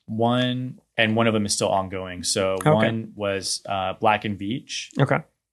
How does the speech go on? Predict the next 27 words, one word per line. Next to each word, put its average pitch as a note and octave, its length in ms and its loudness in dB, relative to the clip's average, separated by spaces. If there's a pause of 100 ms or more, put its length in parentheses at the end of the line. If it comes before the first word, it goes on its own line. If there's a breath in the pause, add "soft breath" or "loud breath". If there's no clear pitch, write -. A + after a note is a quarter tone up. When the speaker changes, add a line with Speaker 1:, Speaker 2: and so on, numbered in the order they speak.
(100)
Speaker 1:
Had G#2 280 2
an G2+ 100 -2
accelerator G2 420 -2
program G2 360 -6
called - 240 -4
Ignite F#2+ 380 -6
X. - 540 -4 (200)
Speaker 2:
Mm-hmm. A2 240 0 (200)
Tell D3 140 2
me E3 80 4
about C3 320 4
Black A2+ 200 0
and A#2 80 -6
Veatch, A2 140 -6
'cause - 100 -4
I A#2+ 60 2
don't A#2 160 -2
know A2+ 160 -2
them A2+ 220 -6
as A2+ 100 -12
a B2+ 40 -14
brand. A#2+ 200 -6
Speaker 1:
Yeah. G2+ 280 4
So G#2+ 260 0
Black A#2+ 320 4
and D#3 120 2
Veatch A#2+ 400 -2